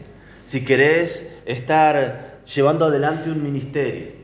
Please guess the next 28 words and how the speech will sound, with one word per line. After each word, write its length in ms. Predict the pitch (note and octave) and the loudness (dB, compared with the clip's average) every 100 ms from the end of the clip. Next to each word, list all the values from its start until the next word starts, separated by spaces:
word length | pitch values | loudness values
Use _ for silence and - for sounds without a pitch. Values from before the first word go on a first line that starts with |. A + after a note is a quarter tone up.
| - - - | -20 -20 -12
si 180 | - C#3 | -8 2
querés, 380 | D#3+ F#3 A3 G#3+ | 4 4 4 0
si 120 | D#3+ | -2
Dios 280 | D#3 G3 F#3+ | 0 0 2
te 80 | |
ha 40 | F#3 | 0
llamado 480 | F#3 D#3+ F3+ F#3 F3+ | 0 0 2 4 4
al 140 | D#3+ | 2
pastorado, 640 | D#3 - D3+ D#3+ D#3 B2 | 0 -2 -2 0 0 -2
si 160 | A2+ C3+ | -4 -6
Dios 240 | C#3+ G3 | -4 -2
te 60 | G3 | -2
ha 40 | |
llamado 420 | F3+ F3+ E3+ F#3 F3 | -2 -2 2 4 4
a 40 | |
al-, 220 | D#3 D#3 | 2 0
algún 420 | D3+ D#3 D#3+ A#3 A3 | 0 0 0 -2 0
área 360 | A#3 A#3+ A#3 | 2 4 4
de 100 | G#3+ | 2
ministerio, 760 | G3 F#3+ E3+ - G3 D#3+ G#2+ E2+ - - - - - - - | 0 -2 -4 -2 -2 -2 -6 -10 -14 -20 -20 -20 -20 -20 -10
y 80 | G2+ | -2
de 120 | B2 | -2
hecho 260 | B2 C3 | 0 -2
a 100 | A2+ | -2
todos 240 | B2+ C3+ G#2 | 0 0 0
nos 140 | G2 | -4
ha 60 | G2 | -6
llamado 560 | G2 F#2 F2 D#2 - | -6 -4 -4 -6 -10